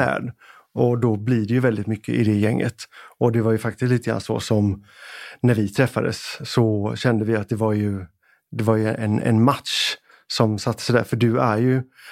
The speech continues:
väldigt mycket påfågel också. Även om vi, när vi är ute på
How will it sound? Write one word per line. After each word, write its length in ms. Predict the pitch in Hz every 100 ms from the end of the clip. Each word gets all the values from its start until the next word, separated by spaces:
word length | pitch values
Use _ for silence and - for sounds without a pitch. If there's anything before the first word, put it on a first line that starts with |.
| - -
väldigt 260 | 131 123 117
mycket 280 | 123 120 -
påfågel 540 | 117 104 107 98 117
också. 420 | 127 - - 151 - _ -
Även 360 | 123 113 127
om 180 | 156 151
vi, 320 | 131 117 107 _ - - - _ - _ _
när 120 | 127 113
vi 200 | 113 117
är 40 |
ute 180 | 107 104
på 760 | - 120 110 107 104 104 101